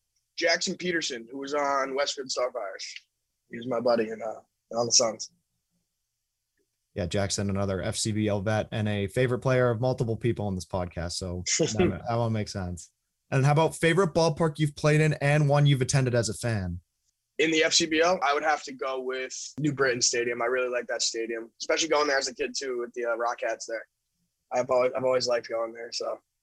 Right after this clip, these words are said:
Speaker 1: it's pretty cool to be able to play there.
Speaker 2: Yeah, New Britain Stadium, a staple of Connecticut, as we talked about. Again, many episodes on this podcast. So,
Speaker 1: <laughs>
Speaker 2: and then how about a sports stadium or sporting event that's on your bucket list?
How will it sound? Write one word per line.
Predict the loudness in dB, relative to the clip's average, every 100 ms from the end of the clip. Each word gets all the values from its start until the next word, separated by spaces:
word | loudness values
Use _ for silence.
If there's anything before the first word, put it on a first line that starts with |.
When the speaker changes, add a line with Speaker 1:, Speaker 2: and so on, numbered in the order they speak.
| _
Speaker 1:
it's | -8
pretty | -4 0
cool | 2
to | 4
be |
able | 4 2
to |
play | 2 0
there. | 0 -6 -10 _ _ _ _ _ _ _ _ _ _ _ _ _ _
Speaker 2:
Yeah, | 0 0
New | 0
Britain | -2 -2
Stadium, | -2 0 0 -2
a |
staple | -2 -2 -2
of | -6
Connecticut, | -4 -4 -4 -4
as | -4
we | -4
talked | -4 -4 -4
about. | -6 -6 -4
Again, | 0 2 2 0 -4 -6
many | -2 0 0
episodes | 0 -2 -2
on | -4
this | -4
podcast. | -6 -6 -6 -4 -4
So, | -6 -10 -10 -10 -8
Speaker 1:
<laughs> | -6 -6 -6 -8 _ _ _ 0
Speaker 2:
and |
then | 4
how | 6
about | 6
a |
sports | 4 4 2 4
stadium | 4 4 4
or | 4 2
sporting | 2 2 2
event | 4 2
that's | 2 0
on | 2
your | 2
bucket | 0 -2 -2
list? | -4 -4 -6 -8 -12